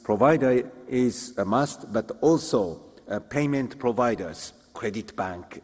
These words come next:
uh, uh, c-, c-, credit cards and banking is also a very important issue to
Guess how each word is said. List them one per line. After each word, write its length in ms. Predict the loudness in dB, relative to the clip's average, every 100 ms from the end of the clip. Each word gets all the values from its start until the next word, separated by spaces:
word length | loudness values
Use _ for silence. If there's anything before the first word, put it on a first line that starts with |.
| -6
uh, 20 |
uh, 460 | -4 -2 -2 0 -2
c-, 300 | 0 0 -2
c-, 220 | -2 -2 -4 -8 -2
credit 260 | -2 -2
cards 440 | -4 0 0 -4 -8
and 220 | -10 -2
banking 540 | 0 0 -6 -10 -12 -16 -12 -2
is 320 | 2 2 0 2
also 460 | 2 2 0 0
a 320 | -2 -4 -4
very 340 | 0 2 2 0
important 640 | -4 -2 -2 0 -2 -4 -6
issue 480 | -6 -6 -6 -8 -10 -20 -20 -2
to 220 | 2 2